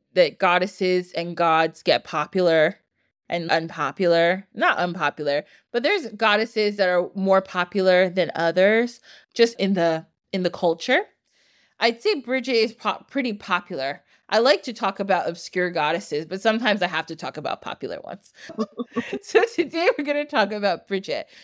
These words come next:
Now, mostly everybody's talking about, heard about Brig, Bridget. It's the same name,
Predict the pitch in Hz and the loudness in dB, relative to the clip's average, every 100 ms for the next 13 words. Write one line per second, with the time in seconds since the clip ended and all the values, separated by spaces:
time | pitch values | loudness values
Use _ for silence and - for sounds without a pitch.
0 | _ 208 220 220 202 247 262 247 220 - | _ -2 2 2 2 0 0 -2 -6 0
1 | 247 254 247 254 254 - 233 233 208 196 | 2 2 2 0 -2 -4 -4 0 2 2
2 | - 220 214 196 170 156 - 214 214 208 | 0 0 2 4 2 2 2 4 4 2
3 | - _ 196 202 208 190 190 165 _ _ | -2 _ -4 -2 4 6 6 4 _ _
4 | - 208 214 214 202 208 202 190 190 185 | -18 -14 -6 -2 0 0 0 0 -2 -4